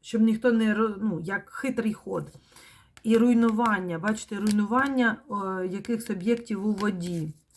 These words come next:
Військові будуть руйнувати. І що далі? Шанс, сила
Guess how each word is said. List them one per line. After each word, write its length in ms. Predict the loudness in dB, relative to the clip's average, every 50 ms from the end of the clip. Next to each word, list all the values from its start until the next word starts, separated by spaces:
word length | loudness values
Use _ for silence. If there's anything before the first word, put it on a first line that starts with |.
| -20 _ _ _ _ -6
Військові 600 | -4 -2 -2 -2 -4 -8 -6 -4 -2 -2 -2 -2
будуть 320 | -2 -4 -4 -6 -6 -6
руйнувати. 720 | -6 -4 -4 -4 -4 -6 -4 -4 -2 -2 -4 -4 -8 -12 _ _ _ _ _
І 80 | -12 -12
що 240 | -8 -4 -4 -2 -2
далі? 440 | 0 0 0 0 0 0 -2 -4 -6 -10 _ _ _ _ _ _ _ _ _ _ _ _ _ _ _ _ _ _ _ _ _ _ _ _
Шанс, 720 | _ -20 -16 -12 -8 -6 -4 -4 -4 -4 -6 -6 -8 -10 -12 _ _ _ _ _ _ _ _ _ _ _ _ _ _ _ _ _ _ _
сила 800 | -12 -8 -8 -6 -4 -2 0 0 0 0 -2 -2 -2 -2 -2 -4